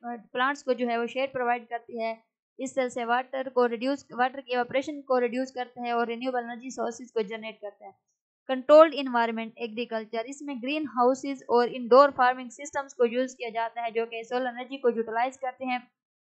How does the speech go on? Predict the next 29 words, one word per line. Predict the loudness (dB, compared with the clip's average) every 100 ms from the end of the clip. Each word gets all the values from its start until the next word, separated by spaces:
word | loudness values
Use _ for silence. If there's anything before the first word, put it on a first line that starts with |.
| _ _ _ _ _ _ _ _ _ _ _ _ _ _ _ -2
सोलर | 0 0
एनर्जी | -2 -6 -6 -8
को | 0 2 2
आर्टिफिशियल | 0 -6 -6 -8 -8 -6
लाइटिंग | -4 -4 -6 -14
के | -10 -6
साथ | -4 -4
यूज़ | -6 -8 -10
किया | -8
जाता | -8 -6 -4
है |
और | -4 -6 -8
जो | -10
कि, | -10 -10 -10 -12
अ, | -10 -8 -8 -8 -8
क्लाइमेट | -8 -6 -8
को | -8 -8
कं-, | -8 -12 -18 _ _
क-, | -20 _ -10 -8
कंट्रोल | -2 0 0
करती | -2 -6 -8 -6
है, |
ऑप्टिमाइज | -6 -6 -4 -4
करती | -6 -14 -10 -10
है | -8
इसकी | -10 -10
ग्रोइंग | -2 -2 -2
कंडीशंस | -10 -12 -12 -14
को। | -12 -14 -14